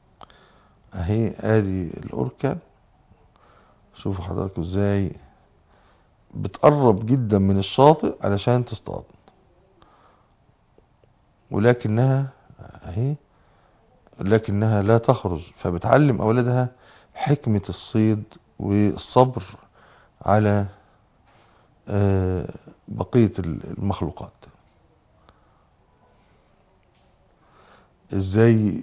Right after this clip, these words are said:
يصبروا عليهم لحد ما يقتربوا منهم اقتراب كبير وبعدين يفترسوا. شوفوا ابنها جنبها،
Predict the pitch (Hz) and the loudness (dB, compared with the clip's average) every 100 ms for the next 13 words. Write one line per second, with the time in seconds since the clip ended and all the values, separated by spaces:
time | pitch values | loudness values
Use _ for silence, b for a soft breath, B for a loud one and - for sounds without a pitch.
0 | - 98 95 87 - 123 123 101 113 151 | -6 -4 -2 -4 -2 2 4 4 2 2
1 | 151 110 - 127 120 101 95 - 123 123 | 0 -2 -4 -2 -2 -2 -4 0 0 2
2 | 110 131 151 123 113 - 120 127 - 110 | 0 0 0 -2 -4 -2 0 0 -2 -2
3 | 165 180 180 175 - _ b b b b | 0 2 2 0 -6 _ b b b b
4 | b b b 95 85 101 113 117 113 117 | b b b -4 -2 2 4 4 2 -2
5 | 113 - _ - 113 110 - 90 - - | -8 -18 _ -4 -2 -2 -4 -8 -10 -6
6 | 127 117 98 135 185 190 - - 117 117 | 0 2 4 6 6 4 0 -2 0 2
7 | 160 208 | 4 2